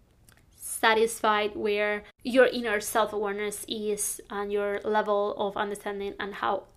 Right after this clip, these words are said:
life works. And I guess that Buddha and Christ and many other, um, leaders have gotten into, but it's super, super hard. And I don't believe that it's only in a human level. I think it has to have some sort of divine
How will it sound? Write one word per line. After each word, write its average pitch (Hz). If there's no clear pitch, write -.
life 214
works. 220
And 214
I 214
guess 208
that 202
Buddha 262
and 214
Christ 233
and 214
many 214
other, 220
um, 208
leaders 226
have 208
gotten 226
into, 202
but 208
it's 208
super, 214
super 226
hard. -
And 196
I 196
don't 226
believe 202
that 196
it's 196
only 262
in 220
a -
human 214
level. 202
I 202
think 226
it 196
has 214
to 208
have 196
some 208
sort 196
of 190
divine 196